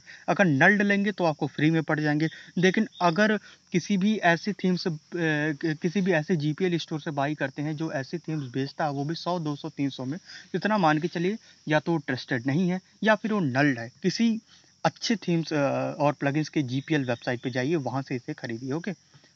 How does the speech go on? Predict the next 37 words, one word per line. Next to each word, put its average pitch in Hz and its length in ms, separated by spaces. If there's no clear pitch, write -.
ट्रस्टेड 175 320
सोर्स, 117 340
ठीक 220 180
है। 170 60
तो 180 60
वहाँ 151 260
पे 160 120
खरीद 151 320
के, 214 120
अ, 143 420
इसे 147 280
install 147 340
करिए 151 300
थीम 190 260
और 131 260
प्लग 143 180
install 151 340
करिए 160 200
और 185 220
काम 135 200
शुरू 127 240
कर 117 160
दीजिए। 120 240
तो - 380
इस 190 120
तरीके 180 300
से 196 120
आप 160 240
इस 185 160
प्रकार 139 320
की 143 160
website 135 460
आराम 127 260
से 127 120
बना 123 240
सकते 151 260
हैं। 170 120